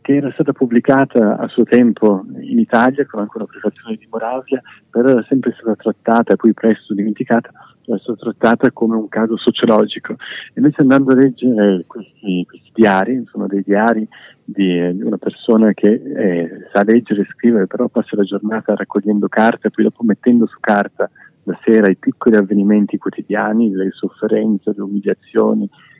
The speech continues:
le difficoltà, le ripetizioni, la noia, la fame, eh, instaura un rapporto molto fine e complesso e mai risolto tra la voce narrante,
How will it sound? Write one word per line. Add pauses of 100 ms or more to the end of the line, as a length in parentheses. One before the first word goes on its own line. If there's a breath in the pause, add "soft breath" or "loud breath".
(140)
le
difficoltà,
le
ripetizioni,
la
noia,
la
fame, (640 loud breath)
eh,
instaura
un
rapporto
molto (160)
fine
e
complesso
e
mai
risolto
tra
la
voce
narrante,